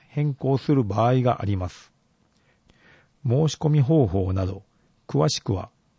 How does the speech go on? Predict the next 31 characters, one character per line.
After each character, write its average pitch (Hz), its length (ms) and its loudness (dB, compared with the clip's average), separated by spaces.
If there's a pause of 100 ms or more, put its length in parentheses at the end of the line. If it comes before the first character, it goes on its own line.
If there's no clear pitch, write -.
町 151 240 2
ホ 139 260 0
ー - 20 4
ム 156 140 2
ペ 151 180 2
ー 104 40 2
ジ 90 160 0
を 87 180 -8 (180)
ご 95 120 -4
確 135 260 0
認 127 220 0
く - 120 -4
だ 104 140 0
さ 104 160 -2
い。 90 100 -10 (1600)
地 180 240 0
域 117 200 -4
福 147 220 -2
祉 - 280 -8 (120)
ワ 131 200 2
ー 143 40 -6
ク - 100 -12
シ 120 100 0
ョ - 20 0
ッ - 40 -4
プ - 300 -10 (240)
参 147 280 -2
加 156 100 0
者 - 140 -2
募 92 180 -8
集。 95 380 -2